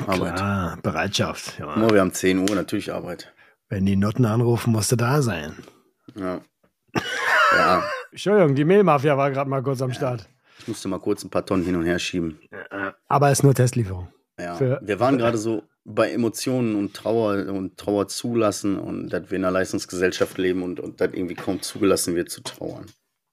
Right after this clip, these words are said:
Speaker 1: Oder, und wo wir gerade bei den emotionalen Themen waren, ne, ich schwöre, ich hab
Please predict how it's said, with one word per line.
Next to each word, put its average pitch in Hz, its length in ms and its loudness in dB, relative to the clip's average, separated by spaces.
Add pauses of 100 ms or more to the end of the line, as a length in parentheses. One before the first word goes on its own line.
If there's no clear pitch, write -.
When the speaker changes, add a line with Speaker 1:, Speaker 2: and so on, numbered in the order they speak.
Speaker 1:
Oder, 269 680 4 (1000)
und 113 200 -2 (600)
wo 123 200 -2
wir 143 100 6
gerade 131 200 2
bei 120 100 6
den 117 140 4
emotionalen 104 580 -2
Themen 120 300 0
waren, 95 180 -6
ne, 107 120 -6
ich 117 100 -18
schwöre, 127 880 0 (880)
ich - 160 -2
hab 113 80 2